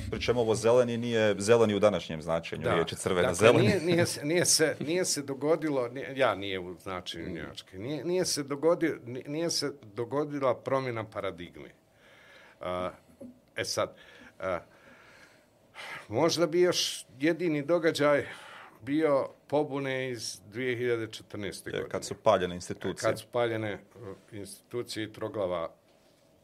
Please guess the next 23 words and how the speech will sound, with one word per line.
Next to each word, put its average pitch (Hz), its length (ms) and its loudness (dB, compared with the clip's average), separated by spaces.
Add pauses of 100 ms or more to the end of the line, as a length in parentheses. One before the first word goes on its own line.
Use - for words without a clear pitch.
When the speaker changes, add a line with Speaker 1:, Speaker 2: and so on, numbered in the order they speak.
(560)
Speaker 2:
kako - 200 -18
sam 90 160 -12
ja 85 120 -10
to - 160 -18
zvao, 82 260 -14
Aždaha. 107 400 -8 (800)
A, 82 160 -8 (300)
to - 100 -10
je 98 60 -6
predsjedništvo 98 720 -8
Bosne 82 340 -14
i 73 40 -18
Hercegovine. 71 640 -18 (800)
Kad 104 140 -8
kažem 110 380 0
troglava 107 480 -2
Aždaha, 120 340 -4
onda 113 240 -2
mislim 113 340 -8
na 95 100 -8
perspektivu 110 800 -8
onih 113 280 -6
obespravljenih 101 1160 -4